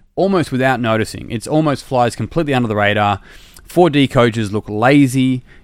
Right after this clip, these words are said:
yet it's the duck on water analogy where all you're looking at is a duck on top just floating, and it's the feet being busy underneath. That's commonly what you're gonna see with a four D coach.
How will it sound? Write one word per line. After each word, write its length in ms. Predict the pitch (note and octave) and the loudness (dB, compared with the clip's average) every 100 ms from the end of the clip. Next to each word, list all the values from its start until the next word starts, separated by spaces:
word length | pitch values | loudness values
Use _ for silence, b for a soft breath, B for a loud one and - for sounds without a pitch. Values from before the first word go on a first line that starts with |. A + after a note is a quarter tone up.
| - | -4
yet 320 | A#2 A2 - - | 0 0 -2 -8
it's 320 | A#2 G2+ - | -8 -6 -12
the 140 | A2 G#2 | -8 -2
duck 260 | C3+ C3+ | 0 0
on 200 | B2+ A2+ | 0 0
water 260 | G#2 G#2+ G#2+ | -2 -2 0
analogy 400 | G#2 G#2 G#2 G2+ | 0 -2 -2 -4
where 240 | G2 G2 | -4 -4
all 200 | G2 C#3 | -2 0
you're 100 | B2+ | 0
looking 260 | A#2+ A#2 A2 | -2 -4 -4
at 80 | G2+ | -4
is 100 | G2 | -6
a 60 | |
duck 240 | G#2 A2+ A2 | -2 -2 -2
on 160 | G2+ | -6
top 260 | - E3 - | -2 -2 -2
just 200 | A#2+ - | -10 -6
floating, 540 | D#3 E3 E3 D#3+ D3 - | 0 2 4 0 -2 -6
and 120 | A2+ | -10
it's 140 | G#2+ | -10
the 60 | - | -12
feet 260 | - B2 | -6 -6
being 240 | - A2 G#2 | -2 -4 -2
busy 220 | G#2+ G2+ | -4 -4
underneath. 520 | G2 G2+ D3 D3 - - b b | -6 -2 0 0 -4 -20 b b
That's 160 | A#2 | -10
commonly 440 | - - D#3+ C#3+ C3 | -8 -2 0 2 0
what 180 | A#2+ F2+ | -2 -4
you're 120 | G#2+ | -4
gonna 180 | G#2+ G2 | -4 -4
see 180 | A2+ G#2 | -4 -4
with 140 | G2+ | -4
a 60 | G2 | -6
four 220 | - A2 | -4 -4
D 160 | G#2 G2 | -4 -4
coach. 440 | B2+ B2+ A#2 - | 0 0 -2 -12